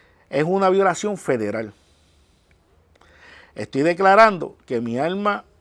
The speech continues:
o el arma que está aquí en mi maleta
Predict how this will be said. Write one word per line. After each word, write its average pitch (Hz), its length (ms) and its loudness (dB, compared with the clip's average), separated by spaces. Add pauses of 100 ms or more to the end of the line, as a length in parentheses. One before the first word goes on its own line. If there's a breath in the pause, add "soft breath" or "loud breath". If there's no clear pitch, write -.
(1300)
o 120 180 0
el 120 80 2
arma 175 260 0
que 180 100 -8
está 190 380 0 (100)
aquí 190 460 -4 (1040)
en 185 180 -4
mi 202 100 -4
maleta 202 560 0